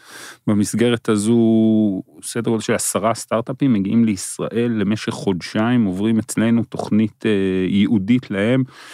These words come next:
שבה גם הם נחשפים לפרקטיקות אימפקט וגם לפרקטיקות יזמות, אה,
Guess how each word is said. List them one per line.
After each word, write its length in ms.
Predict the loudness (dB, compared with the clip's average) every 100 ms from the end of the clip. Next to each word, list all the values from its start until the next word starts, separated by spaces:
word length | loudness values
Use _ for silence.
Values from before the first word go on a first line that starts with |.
| -18 -4
שבה 260 | 0 0
גם 140 | 2 2
הם 120 | 2
נחשפים 440 | -2 -8 -2 0
לפרקטיקות 600 | 0 -2 -4 -6 -6 -4
אימפקט 360 | -2 -2 -2 -6
וגם 300 | -4 -2 0
לפרקטיקות 720 | -2 -4 -6 -4 -2 -2 0
יזמות, 680 | 0 2 2 2 2 0 -8
אה, 40 | -8